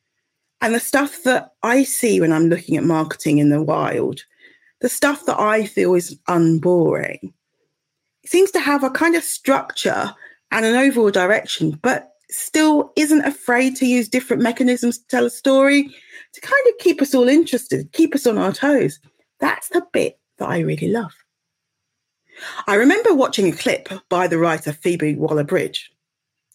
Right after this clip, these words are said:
about her sharing some of her kind of writing process and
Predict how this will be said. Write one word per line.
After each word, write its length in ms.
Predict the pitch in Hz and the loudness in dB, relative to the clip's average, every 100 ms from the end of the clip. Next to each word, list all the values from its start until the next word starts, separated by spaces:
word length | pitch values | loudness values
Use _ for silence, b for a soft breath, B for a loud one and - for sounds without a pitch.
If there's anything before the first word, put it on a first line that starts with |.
| B B B B - | B B B B -6
about 580 | 247 233 - - _ - _ _ _ _ _ _ _ _ _ _ | -2 0 -2 -6 _ -20 _ _ _ _ _ _ _ _ _ _
her 580 | - - 302 269 175 151 | -6 -2 2 2 2 0
sharing 480 | 175 - 208 196 185 | -2 0 2 2 0
some 180 | 202 185 | -2 -4
of 120 | 170 | -2
her 120 | 175 | -4
kind 220 | 165 175 | -2 -2
of 160 | 175 165 | -2 -2
writing 480 | 190 226 247 - 143 | -2 -2 -2 -4 -4
process 580 | - - - - - - | -4 -8 -10 -14 -12 -4
and 240 | 175 | -4